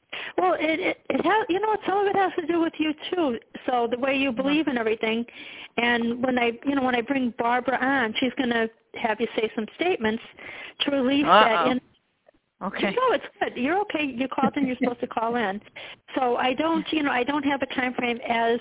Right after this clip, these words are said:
Speaker 1: we are connecting. Um, but Ginger is saying don't worry about it. Um,
Speaker 2: Mm-hmm.
Speaker 1: just, you know, visualize what you are wanting. And, you know, I was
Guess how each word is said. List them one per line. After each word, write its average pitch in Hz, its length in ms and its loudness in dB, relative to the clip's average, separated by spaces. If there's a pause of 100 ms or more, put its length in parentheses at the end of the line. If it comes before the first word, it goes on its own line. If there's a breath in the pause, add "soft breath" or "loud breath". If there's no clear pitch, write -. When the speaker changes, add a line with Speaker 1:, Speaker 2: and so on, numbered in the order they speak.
Speaker 1:
we 226 160 2
are 196 140 2
connecting. 247 760 -2 (680 loud breath)
Um, 226 460 2 (880 loud breath)
but 247 240 0
Ginger 302 340 0
is 254 180 2 (120)
saying 247 240 0
don't 226 260 -2
worry 220 300 2
about 262 360 2
it. 359 200 2 (800 loud breath)
Um, 233 240 4
Speaker 2:
Mm-hmm. 185 260 2
Speaker 1:
just, 339 140 0 (180)
you - 140 -20
know, 254 280 -2
visualize 330 560 2 (100)
what 262 180 0
you 240 140 2
are 208 160 0
wanting. 214 680 -4 (580 loud breath)
And, 233 300 2 (320)
you 294 100 2
know, 262 260 0 (1500 loud breath)
I 277 100 2
was 311 160 0